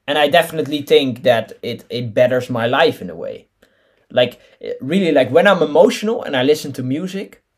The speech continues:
Oh my God, bro. Like, it, it helps me so much. It's insane. By the way, we gotta engage with the chat because they are having a discussion. Um, okay, let's go back to, uh, um,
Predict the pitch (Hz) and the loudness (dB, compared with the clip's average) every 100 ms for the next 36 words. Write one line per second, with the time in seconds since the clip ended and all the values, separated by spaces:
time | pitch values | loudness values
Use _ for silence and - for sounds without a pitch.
0 | _ 160 147 120 - - 92 101 _ - | _ 4 4 2 -10 -8 -8 -10 _ -18
1 | - _ _ _ _ - - - - 92 | -18 _ _ _ _ -20 -18 -16 -14 -14
2 | - 151 - 147 135 151 175 - 156 139 | -8 -8 -6 -8 2 4 4 2 -8 -4
3 | 175 160 131 117 - - _ _ _ - | 4 4 4 -4 -8 -20 _ _ _ -12
4 | 135 127 151 110 - _ _ - 175 190 | -10 -4 -4 -4 -10 _ _ 0 2 2
5 | 185 175 190 165 156 165 165 131 135 127 | 2 4 6 6 4 2 0 -4 -8 0
6 | 165 123 120 139 120 147 139 147 139 127 | 0 2 -4 -8 2 4 4 4 2 -2
7 | 110 - 160 - - _ _ _ _ _ | -4 0 0 0 -12 _ _ _ _ _
8 | 123 131 131 107 _ _ _ _ _ _ | -2 0 0 -4 _ _ _ _ _ _
9 | _ _ _ _ _ _ - 135 101 113 | _ _ _ _ _ _ -2 -2 -2 0
10 | 135 135 131 127 120 - 127 120 120 120 | -2 2 4 4 2 -6 -6 -6 -8 -8
11 | 117 113 110 110 - - - _ _ _ | -8 -8 -6 -4 -4 -8 -20 _ _ _
12 | _ _ _ _ _ _ _ - 120 131 | _ _ _ _ _ _ _ -10 -4 0
13 | 131 131 131 131 131 120 | 0 2 2 0 -2 -4